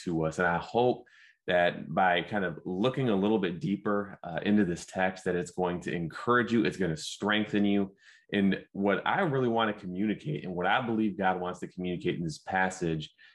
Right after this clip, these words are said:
is that he is a protector of our heart, that he is concerned with the condition of our spirit, our heart, our thinking.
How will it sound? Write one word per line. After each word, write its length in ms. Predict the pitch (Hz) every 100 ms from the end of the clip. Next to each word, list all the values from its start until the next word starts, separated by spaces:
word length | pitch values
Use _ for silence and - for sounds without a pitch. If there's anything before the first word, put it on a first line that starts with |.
| _
is 200 | - 85
that 260 | 95 90 82
he 260 | - 131
is 140 | 139 107
a 60 |
protector 840 | - - 85 - - 95 - 87 82
of 180 | 87
our 220 | 82 82 78
heart, 540 | - 85 80 76 - _ - _ _
that 200 | 92 90
he 300 | - 104 104
is 140 | 92 -
concerned 800 | 87 76 - - 113 113 110
with 100 | 98
the 100 | -
condition 680 | 82 85 80 80 101 - 101
of 120 | 90
our 120 | 82 82
spirit, 600 | - - 117 110 107 -
our 200 | 87 82
heart, 520 | - - 107 104 -
our 140 | 85 82 -
thinking. 520 | 104 101 98 95 92